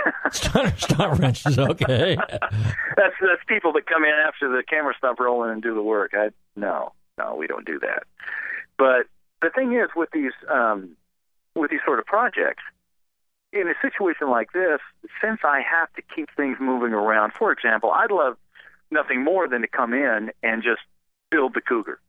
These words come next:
Speaker 1: Well, that means that I do five shows in a row on the Cougar. And since the show is worldwide now, and not everybody is into the Cougar,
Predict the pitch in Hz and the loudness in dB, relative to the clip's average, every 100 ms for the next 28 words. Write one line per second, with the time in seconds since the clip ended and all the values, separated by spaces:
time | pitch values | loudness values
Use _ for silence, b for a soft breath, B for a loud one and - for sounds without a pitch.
0 | _ _ _ B B B 214 233 311 180 | _ _ _ B B B 0 2 0 0
1 | 170 156 151 143 139 139 120 - 160 139 | -2 0 0 2 2 -2 -4 -2 0 -2
2 | - 147 127 120 110 107 156 143 117 107 | -4 -4 -2 -2 -2 0 0 0 -2 -4
3 | 95 - 170 110 85 - _ _ _ _ | -8 -4 -4 -4 -8 -12 _ _ _ _
4 | _ _ - 143 139 - 233 - - 143 | _ _ -4 -2 -2 -2 -2 -2 -4 -4
5 | - 139 131 127 156 180 170 135 - - | 0 2 2 0 -2 0 0 -4 -10 -18
6 | - 127 151 127 107 127 202 170 - 80 | -6 0 2 2 0 0 0 -2 -4 -4
7 | 78 - - _ _ - 123 143 156 - | -2 -2 -6 _ _ -2 0 2 0 0
8 | 175 208 220 190 135 117 113 113 113 117 | -2 0 0 -2 0 0 0 -2 -2 -4
9 | 110 107 98 - - 294 277 - - | -6 -6 -6 -4 -2 -2 0 -2 -4